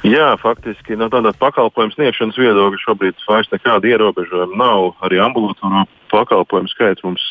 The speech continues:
strauji pieaug un, un ar pēdējo mēnešu laikā ir pa trīsdesmit procentiem palielinājies. Tā kā tādu pakalpojumu ierobežojumu, protams, nav. Diemžēl mēs jau joprojām nevaram, ā, atjaunot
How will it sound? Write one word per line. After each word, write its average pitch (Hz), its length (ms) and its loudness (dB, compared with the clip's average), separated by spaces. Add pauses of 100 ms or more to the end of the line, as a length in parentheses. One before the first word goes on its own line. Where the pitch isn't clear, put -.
strauji 101 480 2
pieaug 87 580 2
un, 50 240 -6
un - 240 -8
ar - 140 -8 (1040)
pēdējo 87 380 2
mēnešu 98 340 0
laikā 101 300 0
ir 82 80 -4
pa - 100 -4
trīsdesmit 87 540 -4
procentiem 92 560 0
palielinājies. 90 720 -2
Tā 95 80 -16
kā - 180 -8
tādu 98 300 0 (260)
pakalpojumu 104 680 0
ierobežojumu, 90 580 -2
protams, 92 400 -2
nav. 127 240 2 (600)
Diemžēl 113 340 2
mēs 113 160 -6
jau 107 160 -2
joprojām 107 720 0 (240)
nevaram, 107 560 -2 (160)
ā, 95 320 -2 (400)
atjaunot 87 640 0